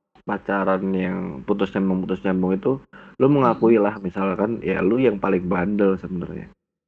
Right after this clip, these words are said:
Speaker 2: Iya. Ibaratnya
Speaker 1: Terus?
Speaker 2: bandel gue telat gitu. <laughs>
Speaker 1: Ya nggak telat juga lah kan, nggak after married, sebelum lah.
Speaker 2: Iya sih,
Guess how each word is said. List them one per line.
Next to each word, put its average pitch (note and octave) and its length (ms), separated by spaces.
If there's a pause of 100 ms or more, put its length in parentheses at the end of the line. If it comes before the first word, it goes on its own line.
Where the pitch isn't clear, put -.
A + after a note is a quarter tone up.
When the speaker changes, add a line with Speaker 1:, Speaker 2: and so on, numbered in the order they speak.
(920)
Speaker 2:
Iya. F#3+ 240 (960)
Ibaratnya F#3 400
Speaker 1:
Terus? A3 80
Speaker 2:
bandel F#3 240
gue A3 160
telat G3+ 320
gitu. G#3 400 (240)
<laughs> - 400 (400)
Speaker 1:
Ya G2+ 160
nggak G2+ 160
telat F#2+ 160
juga G2+ 240
lah G2 80
kan, F#2 160
nggak F#2+ 320
after F2 160
married, F2+ 560 (160)
sebelum F2 560
lah. F3 80
Speaker 2:
Iya E3 160 (240)
sih, E3 160